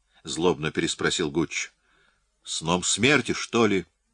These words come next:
Ему спустили веревочную лестницу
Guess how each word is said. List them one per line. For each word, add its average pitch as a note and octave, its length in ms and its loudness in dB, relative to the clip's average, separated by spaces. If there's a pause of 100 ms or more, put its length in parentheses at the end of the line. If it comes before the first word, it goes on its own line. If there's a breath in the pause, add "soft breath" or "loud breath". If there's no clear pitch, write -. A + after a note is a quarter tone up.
(1400)
Ему F3 280 4
спустили G#2 520 2
веревочную F2+ 640 6
лестницу E3 640 4